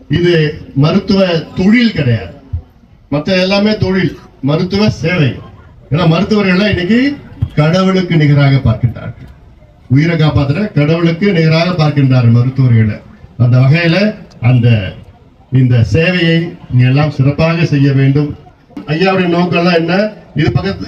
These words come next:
இது போன்ற ஊரக பகுதியில வசதிகளை மேம்படுத்த வேண்டும். அதனால தான் நான் ஐந்து ஆண்டு காலம் அமைச்சராக இருந்த நேரத்தில் தேசிய கிராமப்புற சுகாதார திட்டம், மறக்க முடியாத நாள் என் வாழ்நாளில, ஏப்ரல் பன்னிரெண்டாம் தேதி இரண்டாயிரத்தி ஐந்து, அந்த மறக்க முடியாத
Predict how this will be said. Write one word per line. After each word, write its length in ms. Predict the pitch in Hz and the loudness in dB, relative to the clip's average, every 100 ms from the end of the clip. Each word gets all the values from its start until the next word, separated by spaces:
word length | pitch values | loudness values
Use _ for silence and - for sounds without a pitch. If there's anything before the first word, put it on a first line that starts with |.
| 185 | -8
இது 80 | 170 | -4
போன்ற 180 | 196 190 185 233 | -2 0 0 2
ஊரக 320 | 277 240 220 185 | 2 0 0 -2
பகுதியில 440 | 170 165 175 202 269 285 - - 147 | -4 -4 -2 0 -2 -4 -12 -8 -2
வசதிகளை 460 | 156 220 214 190 175 151 175 | 0 2 2 0 -2 -2 -2
மேம்படுத்த 420 | 156 185 - 165 143 | -2 -2 -4 -2 0
வேண்டும். 280 | 127 135 127 | 0 2 2
அதனால 260 | 139 143 160 160 | 2 2 0 0
தான் 140 | 190 | 0
நான் 160 | 165 147 - - - 151 | 2 0 -2 -8 -6 -2
ஐந்து 160 | 170 165 | 0 2
ஆண்டு 160 | 160 151 | 2 2
காலம் 260 | 170 165 160 | 2 0 0
அமைச்சராக 360 | 175 175 170 | 0 0 0
இருந்த 180 | 156 143 | 2 2
நேரத்தில் 380 | 165 170 165 143 302 | 0 -2 -6 -4 0
தேசிய 420 | 202 180 185 - 143 - - - 131 | 0 0 0 0 -2 -4 -14 -4 0
கிராமப்புற 460 | 170 185 196 - - - | 0 0 0 -2 -2 -6
சுகாதார 400 | 156 175 165 156 | -4 -2 0 0
திட்டம், 340 | 139 135 131 127 | -2 -2 0 2
மறக்க 180 | 139 151 | 0 0
முடியாத 260 | 165 180 185 156 | 0 0 0 0
நாள் 180 | 160 156 | 0 2
என் 100 | 135 | 2
வாழ்நாளில, 500 | 135 151 147 143 151 180 120 - - - - 151 | 2 2 2 2 0 -2 -4 -6 -10 -6 -2 -2
ஏப்ரல் 340 | - 175 160 139 | -2 0 0 0
பன்னிரெண்டாம் 540 | 143 170 165 160 147 139 | -2 -2 -2 0 0 0
தேதி 180 | 147 - | 0 0
இரண்டாயிரத்தி 480 | 143 143 165 170 135 143 | 0 0 0 -2 -2 0
ஐந்து, 260 | 160 151 160 - - - - - - - - _ | 0 -2 -4 -8 -18 -20 -20 -20 -20 -20 -20 _
அந்த 100 | 131 135 | 0 2
மறக்க 180 | 147 160 | 2 2
முடியாத 260 | 160 151 160 | 2 2 2